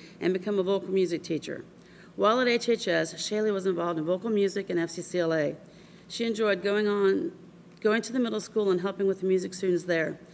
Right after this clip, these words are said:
She was very active in helping with F C C L A activities and loved doing face painting at games and ac-, and ac-,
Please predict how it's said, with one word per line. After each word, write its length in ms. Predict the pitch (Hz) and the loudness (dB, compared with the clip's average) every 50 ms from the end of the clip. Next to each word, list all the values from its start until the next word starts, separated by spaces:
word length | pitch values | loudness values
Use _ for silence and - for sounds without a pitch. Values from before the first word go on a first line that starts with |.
| - - - - - - - - | -20 -20 -20 -20 -20 -20 -18 -12
She 120 | - - | -6 -4
was 100 | 190 175 | -4 -2
very 240 | 190 208 226 233 233 | 0 2 2 4 4
active 380 | 220 220 214 202 - 226 196 190 | 4 2 2 0 -2 -2 0 2
in 100 | 196 180 | 2 2
helping 240 | 185 196 190 196 185 | 2 0 2 2 2
with 140 | 175 - - | 2 2 0
F 120 | 190 185 | -4 -4
C 100 | - 190 | -4 -10
C 140 | - - 214 | -4 -2 0
L 60 | 202 | 0
A 40 | 196 | 2
activities 680 | 190 190 - - - 190 175 170 160 165 165 175 170 - - - - - - - - | 0 -2 -4 -4 -4 0 0 0 0 2 0 0 -2 -4 -12 -18 -20 -20 -14 -2 0
and 120 | 175 180 | 2 2
loved 220 | 196 196 196 190 | 4 2 2 0
doing 240 | 196 208 190 180 175 | 2 4 4 4 4
face 300 | 180 - 202 196 190 190 | 2 0 -2 -2 -2 -2
painting 260 | - 208 208 202 202 | -2 0 2 4 4
at 140 | 196 185 180 | 4 2 2
games 340 | 180 180 180 185 185 175 170 | 2 2 4 6 6 4 4
and 120 | 175 175 | 0 0
ac-, 80 | 180 - - - - - | -2 -4 -10 -16 -8 -2
and 160 | 185 170 180 | 0 0 0
ac-, 160 | - 180 | 0 -2